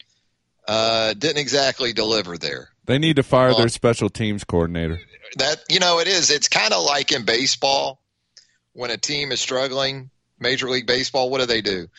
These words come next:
Speaker 1: They fire, like, the bullpen coach, you know,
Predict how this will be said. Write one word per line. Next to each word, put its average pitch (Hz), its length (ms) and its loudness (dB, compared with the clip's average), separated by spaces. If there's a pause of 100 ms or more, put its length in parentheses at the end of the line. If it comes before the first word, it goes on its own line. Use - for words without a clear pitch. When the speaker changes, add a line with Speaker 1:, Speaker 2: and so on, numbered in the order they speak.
(240)
Speaker 1:
They 135 180 2
fire, 175 760 0
like, 127 220 -6
the 113 80 -12
bullpen 151 580 -6
coach, - 720 -6 (260)
you 135 120 -4
know, 147 80 0